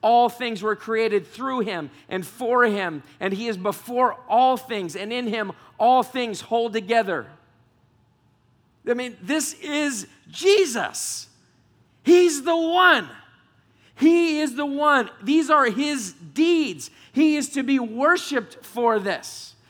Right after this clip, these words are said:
He is to be honored. He is God. But if you don't see him that way, it can't be effective in your life.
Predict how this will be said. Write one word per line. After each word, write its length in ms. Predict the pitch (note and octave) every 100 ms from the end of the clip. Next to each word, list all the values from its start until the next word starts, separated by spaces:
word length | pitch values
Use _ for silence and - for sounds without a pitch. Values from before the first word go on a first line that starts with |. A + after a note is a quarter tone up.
| _ -
He 200 | B3+ D4
is 180 | C4+ C#4+
to 80 |
be 200 | C#4+ D4
honored. 720 | C4 A#3+ C#4+ E4 D#4+ A#3+ E3 - -
He 560 | - D#4 F4 D4 - D4+
is 180 | C#4+ F#3+
God. 720 | - C#4+ C#4+ - A3+ D#3+ A2+ - _ _ _ _ _ _ _ _ _ _ _ _ _ _ _ _ _
But 80 | -
if 140 | A#2+ A#2+
you 80 |
don't 220 | A#2+ B2+ -
see 260 | - D3+
him 120 | B2+
that 200 | A#2 G#2+
way, 320 | A#2 A2 A2+ A#2+ _ _ _ _ _ _ _ _ _ _ _ _ _
it 60 | -
can't 260 | A3 A#3
be 100 | E3
effective 520 | - - B3 _ D#3+
in 100 | D3+
your 100 | D3
life. 500 | D3+ A#3+ C#4 _ -